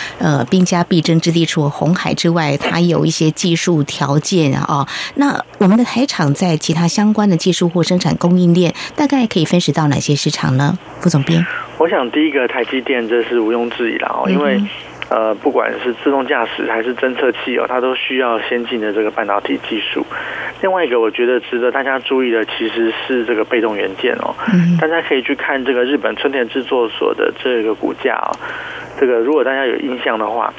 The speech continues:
Speaker 2: 上一次的这个被动元件缺货，它原因是来自于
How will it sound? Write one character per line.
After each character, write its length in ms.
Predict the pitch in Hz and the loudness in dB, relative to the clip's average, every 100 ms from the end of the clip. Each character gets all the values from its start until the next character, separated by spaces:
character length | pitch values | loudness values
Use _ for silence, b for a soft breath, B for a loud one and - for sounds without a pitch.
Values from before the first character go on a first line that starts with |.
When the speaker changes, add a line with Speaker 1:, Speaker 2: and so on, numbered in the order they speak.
| B B B - - | B B B -10 -4
Speaker 2:
上 120 | 180 | -2
一 80 | 147 123 | -2 -2
次 260 | - 147 | -2 0
的 160 | 120 110 | 2 2
这 140 | 120 | 0
个 440 | 110 113 107 104 104 | 0 0 2 0 0
被 100 | - | 0
动 160 | 135 127 | 0 0
元 140 | 113 | -2
件 160 | 113 113 | -2 -4
缺 240 | - 117 | -2 -2
货， 400 | 113 123 - - - - | 0 0 0 -2 -6 -6
它 100 | - | -2
原 240 | 165 131 131 | 0 0 0
因 100 | 151 | -2
是 100 | - | -4
来 180 | 127 113 | -2 -2
自 200 | 110 139 | -2 -2
于 220 | 120 107 | 0 0